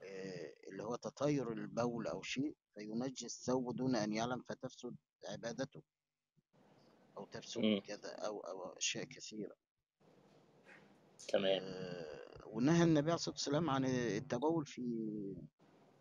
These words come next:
Speaker 1: في مصادر الريح، مصادرها يعني إن، إن أنت تيجي قصادها كده وتتبول.
Speaker 2: مم.
Speaker 1: فده قد يؤدي إلى مفسدة أعظم يعني.
Speaker 2: تمام.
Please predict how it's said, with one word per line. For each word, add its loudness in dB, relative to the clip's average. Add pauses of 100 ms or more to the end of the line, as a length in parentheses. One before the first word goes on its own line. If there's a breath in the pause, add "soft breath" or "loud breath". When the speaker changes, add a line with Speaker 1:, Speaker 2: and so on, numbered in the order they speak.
(160)
Speaker 1:
في -6
مصادر -2
الريح، -4
مصادرها -2
يعني 2
إن، 0
إن -2
أنت -4
تيجي -8
قصادها -4
كده -10
وتتبول. -6 (840)
Speaker 2:
مم. 8 (1080)
Speaker 1:
فده -4
قد -4
يؤدي -4
إلى -4
مفسدة -2
أعظم 0
يعني. -16 (1300)
Speaker 2:
تمام. 4